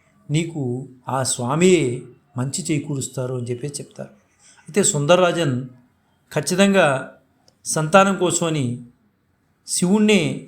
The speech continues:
సంతానంగా ప్రసాదించమని ఆయన అర్థిస్తారు. ఒక సంవత్సరం వారిద్దరూ కూడా అరుణాచలం వెళ్ళి గిరి ప్రదక్షిణ చేసి, ఆ అరుణాచల శివుణ్ణి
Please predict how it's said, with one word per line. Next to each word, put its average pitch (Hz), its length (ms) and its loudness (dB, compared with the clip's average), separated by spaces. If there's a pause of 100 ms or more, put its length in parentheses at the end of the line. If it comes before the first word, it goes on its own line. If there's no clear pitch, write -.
(140)
సంతానంగా 185 760 4
ప్రసాదించమని 170 1160 0 (1400)
ఆయన 135 520 2
అర్థిస్తారు. 123 640 -4 (720)
ఒక - 140 -4
సంవత్సరం 208 720 0
వారిద్దరూ 156 520 4
కూడా 139 400 0 (580)
అరుణాచలం 170 640 2
వెళ్ళి 143 340 -4
గిరి 147 140 -2
ప్రదక్షిణ 170 460 -2
చేసి, 139 460 -6 (640)
ఆ 160 220 4
అరుణాచల 196 500 2
శివుణ్ణి 160 640 -2